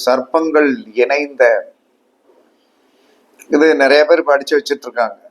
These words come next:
ஏன்னா வந்து அந்த கர்மாக்களை கொஞ்சம் தெரிஞ்சு அடிச்சு வச்சு வந்து பிரதிஷ்டை பண்றாங்க. அந்த இடத்தில் வந்து என்ன சொன்னான்னா, கல்யாணத்துல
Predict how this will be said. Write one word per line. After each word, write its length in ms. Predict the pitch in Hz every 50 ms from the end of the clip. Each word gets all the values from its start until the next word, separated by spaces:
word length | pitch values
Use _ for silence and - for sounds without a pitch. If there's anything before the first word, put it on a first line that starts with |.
| _ _ _ _ 113 120
ஏன்னா 160 | 123 131 135 135 135
வந்து 180 | 135 147 147
அந்த 100 | 139 135 120 123
கர்மாக்களை 440 | 123 123 135 147 147 - - 135 131 120
கொஞ்சம் 220 | 123 120 113 110 120
தெரிஞ்சு 220 | 120 120 131 147 147 139
அடிச்சு 200 | 131 127 - 135 127
வச்சு 160 | 120 - - 127 123
வந்து 140 | 127 143 135 - -
பிரதிஷ்டை 380 | 123 131 139 151 - - 131 113 113
பண்றாங்க. 400 | 110 107 - 101 104 98 - - _ _ _ _ _ - 104
அந்த 420 | 113 127 139 143 147 147 143 135 147 143 131 120 117 120 - - - 117 120
இடத்தில் 400 | 127 156 156 156 - 151 131 117 113
வந்து 220 | 110 107 110 110 107
என்ன 100 | 104 98 -
சொன்னான்னா, 400 | 104 98 98 98 95 95 98 98 98 98 - _ _ _ _ _ _ _ _ _ _ _ _ _ -
கல்யாணத்துல 1040 | 117 123 135 143 143 147 147 143 139 139 139 135 131 127 _ _ - 120 110 113